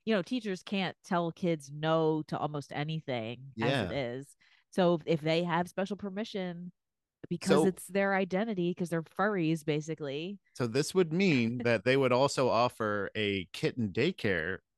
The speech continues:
Speaker 2: system so I could bring my cat to school. I
Speaker 1: <laughs>
Speaker 2: went to
Speaker 1: I
Speaker 2: school in
Speaker 1: mean,
Speaker 2: the
Speaker 1: we're
Speaker 2: wrong
Speaker 1: not gonna talk
Speaker 2: generation.
Speaker 1: about the epidemic of teenage kitten pregnancies,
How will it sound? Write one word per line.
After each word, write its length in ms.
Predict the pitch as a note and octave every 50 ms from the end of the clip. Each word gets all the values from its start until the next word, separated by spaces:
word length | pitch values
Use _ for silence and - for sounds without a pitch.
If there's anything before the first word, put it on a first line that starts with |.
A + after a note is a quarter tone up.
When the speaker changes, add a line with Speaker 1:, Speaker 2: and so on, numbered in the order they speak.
| _ _ _ -
Speaker 2:
system 440 | - - A2 G2 - - G2+ G2 G2
so 160 | - - A2
I 80 | A#2
could 160 | A#2 - A#2 F#2+
bring 220 | A#2 A2+ A2 G#2+
my 140 | G#2 G2+ G2
cat 280 | - - A2+ G#2+ -
to 80 | - F#2
school. 500 | - - - C3 E3+ C3+ D#2 - - - _ _ -
I 380 | - A#2 C#3 D3+ C#3 G#2+ -
Speaker 1:
<laughs> 160 | G3 F#3+ - - _ _ -
Speaker 2:
went 160 | C3 C#3+ D3
to 60 | -
Speaker 1:
I 20 | -
Speaker 2:
school 240 | - E3 D3+ C3+
in 60 | B2 G#2+
Speaker 1:
mean, 0 |
Speaker 2:
the 80 | G2+
Speaker 1:
we're 140 | G2+ G#2+ A2+
Speaker 2:
wrong 0 |
Speaker 1:
not 200 | A#2 - G#3 A#3
gonna 200 | - C#4 B3 A#3+
talk 320 | G#3+ F#2+ G2 - G3 G3+ -
Speaker 2:
generation. 20 |
Speaker 1:
about 240 | G#3+ G3+ F#3 F#3 -
the 140 | F#3+ F3+ -
epidemic 520 | E3 E3+ - F3 - E3 D#3+ D#3+ D#3+ D3+
of 140 | D3+ D3 -
teenage 500 | - - - F#3 F3 E3 D#3 D#3 D3 -
kitten 260 | - - D#3+ - - D3+
pregnancies, 960 | - D#3 D3 D3+ D3+ E3+ F3 F3+ - F#3 F3+ F#3 F#3 F#3 F#3+ F#3 - -